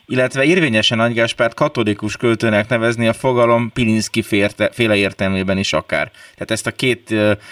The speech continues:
nehezítő és olykor picit rátelepülő kontextust, ha megnéznénk közelebbről a politikát és mondjuk a katolicizmust.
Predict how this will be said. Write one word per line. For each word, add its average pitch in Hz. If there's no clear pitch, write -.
nehezítő 143
és 117
olykor 120
picit -
rátelepülő 110
kontextust, 107
ha 107
megnéznénk 104
közelebbről 95
a 92
politikát 117
és 101
mondjuk 95
a 98
katolicizmust. 90